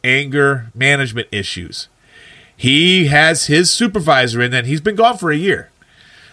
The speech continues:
He has a supervisor over, he says, "Look, I've got a new place, new outlook. I've got my anger under control." And his boss is just like, "We're gonna be so great to have you on." And all of a sudden you see, uh, Ross's eyes go off of the person he's talking to,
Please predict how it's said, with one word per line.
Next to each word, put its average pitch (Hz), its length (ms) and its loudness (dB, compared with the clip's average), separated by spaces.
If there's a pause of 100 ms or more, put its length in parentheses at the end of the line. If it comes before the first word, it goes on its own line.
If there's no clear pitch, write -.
(220)
He 151 80 2
has 156 120 4
a 156 60 0
supervisor 170 540 2
over, 151 80 0
he 143 60 2
says, 120 140 -2
"Look, 170 260 0 (360)
I've 113 100 0
got 123 160 4
a 110 40 0
new 127 140 0
place, 135 440 -2 (160)
new 147 260 2
outlook. 139 400 2 (240)
I've 107 120 -6
got 151 180 4
my 147 100 2
anger 135 340 2
under 127 180 -2
control." 120 540 -2 (360)
And 113 160 2
his 110 120 -2
boss 113 280 4
is 107 100 -4
just 107 200 -2
like, 107 240 0 (680)
"We're 135 120 2
gonna 147 100 4
be 131 60 2
so 156 200 2
great 139 200 0
to 139 80 -6
have 139 200 2
you 139 140 0
on." 143 160 0
And 131 100 0
all 143 80 6
of 143 60 0
a - 20 0
sudden 160 160 0
you 139 80 -6
see, 143 280 -2
uh, 131 220 4
Ross's 123 440 0
eyes 117 560 2 (1120)
go 131 300 0
off 135 280 2
of 131 140 0
the 120 80 -2
person 123 380 2
he's 113 120 -4
talking 123 440 2
to, 107 340 2